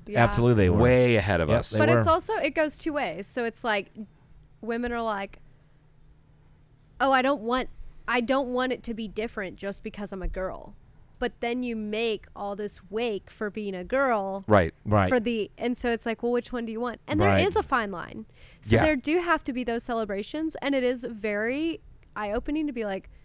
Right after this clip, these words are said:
Speaker 1: "Wait, we still have the first female X Y Z?"
Speaker 3: Yeah.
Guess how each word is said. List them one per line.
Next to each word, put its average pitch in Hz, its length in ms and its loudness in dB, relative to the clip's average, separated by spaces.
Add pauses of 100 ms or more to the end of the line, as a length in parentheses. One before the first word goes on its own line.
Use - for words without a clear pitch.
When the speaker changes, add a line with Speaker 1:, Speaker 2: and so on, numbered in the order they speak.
(300)
Speaker 1:
"Wait, 233 280 -6 (200)
we 233 160 -8
still 269 260 -4
have 277 220 -8
the 214 80 -4
first 208 440 -8
female 226 460 -6
X - 260 -10
Y 208 200 -6
Z?" 202 500 -8
Speaker 3:
Yeah. 92 280 4